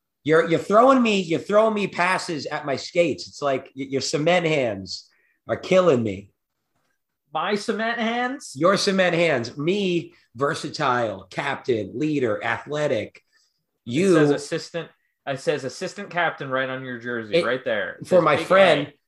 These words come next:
Speaker 1: my friend
Speaker 2: Okay.
Speaker 1: Josh Bailey.
Speaker 2: Okay.
Speaker 1: I'm not above
Speaker 2: Um,
Speaker 1: because despite being a host, I'm not above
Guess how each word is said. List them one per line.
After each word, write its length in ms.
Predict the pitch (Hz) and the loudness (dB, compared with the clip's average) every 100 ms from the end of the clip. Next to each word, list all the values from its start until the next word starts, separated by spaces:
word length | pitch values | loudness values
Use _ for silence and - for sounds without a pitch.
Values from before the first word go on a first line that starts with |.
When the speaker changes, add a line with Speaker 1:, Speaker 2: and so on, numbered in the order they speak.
| - | -8
Speaker 1:
my 340 | 131 135 170 | -2 0 2
friend 460 | 180 - 170 147 135 | 0 2 4 4 0
Speaker 2:
Okay. 120 | 107 | -2
Speaker 1:
Josh 280 | 143 139 131 | -2 -2 -4
Bailey. 260 | 127 139 143 | -4 -2 0
Speaker 2:
Okay. 320 | 123 95 101 _ _ _ _ - | -2 -4 -8 _ _ _ _ -4
Speaker 1:
I'm 180 | 139 180 | -2 2
not 180 | 190 | 2
above 320 | 170 135 175 147 | 2 2 4 2
Speaker 2:
Um, 160 | 139 139 | 0 -2
Speaker 1:
because 180 | 185 - | -4 -6
despite 600 | 190 143 - - 170 143 | -8 -6 -4 -2 -2 -2
being 300 | 185 202 160 | -4 -2 -2
a 60 | |
host, 300 | 127 127 113 - | -4 -4 -6 -6
I'm 120 | 131 | -4
not 140 | 135 | -2
above 720 | 131 104 131 139 127 117 107 | -4 -4 -2 0 0 -2 -8